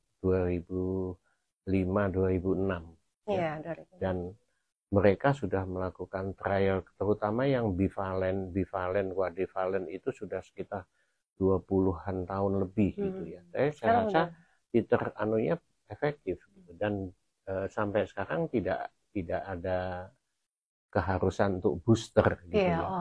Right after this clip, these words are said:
Speaker 2: oke,
Speaker 1: pengulangan
Speaker 2: Dokter.
Speaker 1: gitu. Tapi sekarang kan muncul yang, eh, vaksin yang nanovalen
Speaker 2: Iya,
Speaker 1: itu
Speaker 2: Dokter,
Speaker 1: ya,
Speaker 2: baru
Speaker 1: nano-,
Speaker 2: nanovalen.
Speaker 1: nanovalen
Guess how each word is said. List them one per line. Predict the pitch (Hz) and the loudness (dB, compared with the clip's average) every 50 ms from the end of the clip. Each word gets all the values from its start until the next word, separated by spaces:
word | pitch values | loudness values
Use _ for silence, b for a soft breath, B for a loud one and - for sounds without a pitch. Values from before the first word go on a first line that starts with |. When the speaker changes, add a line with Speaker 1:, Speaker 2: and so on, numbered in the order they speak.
| 180 180 | -2 -2
Speaker 2:
oke, | 92 - - 196 | -4 -4 0 2
Speaker 1:
pengulangan | 196 101 95 95 95 95 92 90 92 90 87 87 | 2 4 4 4 2 2 0 0 -2 -2 -4 -4
Speaker 2:
Dokter. | 87 | -6
Speaker 1:
gitu. | 82 85 82 87 85 | -8 -10 -12 -12 -12
Tapi | - 95 - - 135 | -12 -10 -6 -6 -6
sekarang | - - 127 135 143 143 | -2 -2 0 0 2 2
kan | 143 139 | 2 4
muncul | 131 113 110 107 - 113 | 4 4 2 4 4 4
yang, | 107 107 104 107 110 - _ _ _ _ _ _ _ _ _ _ _ - | 4 4 2 0 -2 -6 _ _ _ _ _ _ _ _ _ _ _ -4
eh, | 110 101 98 98 98 98 95 98 95 98 95 - - | -2 0 2 2 2 2 0 0 -2 -2 -4 -2 -2
vaksin | 104 - - - - 107 98 95 95 | -2 -2 -2 0 0 0 2 2 0
yang | 95 92 95 95 95 95 - - - - | 0 0 -2 -4 -6 -8 -10 -14 -12 -8
nanovalen | 98 95 95 98 95 95 - - 98 92 95 - 226 226 220 | -6 -4 -2 -2 -2 -2 -2 -2 -2 2 4 6 8 10 10
Speaker 2:
Iya, | 214 | 10
Speaker 1:
itu | 202 190 185 | 10 8 8
Speaker 2:
Dokter, | 185 - 151 151 - - | 8 8 8 8 8 8
Speaker 1:
ya, | - | 8
Speaker 2:
baru | 185 185 180 185 | 8 8 8 6
Speaker 1:
nano-, | 185 185 | 4 4
Speaker 2:
nanovalen. | 180 180 175 180 175 - 165 165 160 165 165 165 _ _ | 4 4 2 0 -2 -4 -6 -8 -8 -10 -14 -20 _ _
Speaker 1:
nanovalen | 95 95 95 98 98 90 - 95 87 87 95 98 90 | -6 -4 -2 0 0 -2 -2 -6 -4 -2 -2 -2 -2